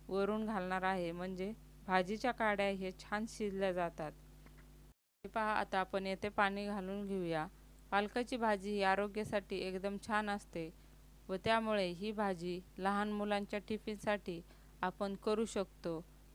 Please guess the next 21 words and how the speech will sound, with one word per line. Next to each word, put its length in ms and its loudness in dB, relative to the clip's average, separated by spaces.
हे 100 -2
पहा, 320 4
आता 280 4
आपली 240 0
भाजी 440 0
अगदी 340 -4
शिजून 460 -4
छान 400 -2
तयार 260 4
झाली 340 0
आहे. 340 2
तुम्ही 180 0
अशी 240 2
भाजी 420 0
चपात्या 480 2
होईपर्यंत 580 -2
पटकन 500 -4
आणि 220 -2
झटपट 400 -2
करू 260 2
शकता. 440 -2